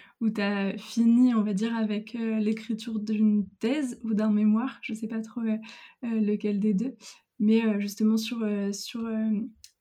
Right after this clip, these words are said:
une thématique, euh, profondément féministe, fé-, féministe, si je peux dire. Euh, du coup, je vais dire le titre de l'ouvrage qui est, euh, Des béguinages à l'architecture féministe, comment interroger et subvertir les rapports de genre matérialisés dans l'habitat.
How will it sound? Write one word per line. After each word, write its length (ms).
une 300
thématique, 540
euh, 180
profondément 600
féministe, 640
fé-, 280
féministe, 500
si 160
je 100
peux 140
dire. 260
Euh, 240
du 140
coup, 140
je 100
vais 160
dire 180
le 140
titre 180
de 60
l'ouvrage 480
qui 320
est, 200
euh, 60
Des 140
béguinages 640
à 100
l'architecture 540
féministe, 560
comment 240
interroger 420
et 80
subvertir 760
les 120
rapports 380
de 140
genre 240
matérialisés 680
dans 120
l'habitat. 480